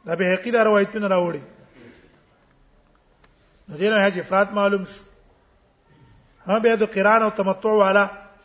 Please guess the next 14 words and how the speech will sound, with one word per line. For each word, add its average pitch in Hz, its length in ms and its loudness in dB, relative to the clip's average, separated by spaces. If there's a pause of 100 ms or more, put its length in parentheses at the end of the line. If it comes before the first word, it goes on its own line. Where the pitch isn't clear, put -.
(220)
هم 196 220 -2
رستو 208 260 -2
وایو. 175 300 0 (2250)
وی 175 300 -2
قال 185 280 0
سنا 208 200 0
سليمان 208 480 0
بن 208 60 2
حرب، 196 460 0 (1700)
قال 214 420 4
حدثنا 202 640 0 (1500)
يار 185 260 0
بن 185 140 -6
سلمة. 147 800 -6